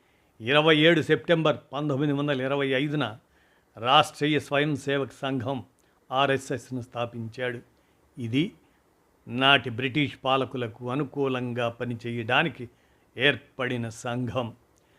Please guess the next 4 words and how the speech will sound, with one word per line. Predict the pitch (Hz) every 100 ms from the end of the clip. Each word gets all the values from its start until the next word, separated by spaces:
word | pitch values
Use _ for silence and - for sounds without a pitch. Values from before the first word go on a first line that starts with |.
| _ _ _
హిందుత్వాన్ని | 156 175 208 - 160 151 139
బలపరచటం | 143 123 147 - 123 139 151 _ _ _ _
దాని | 110 120 123 123
ధ్యేయం. | 95 113 127 131 123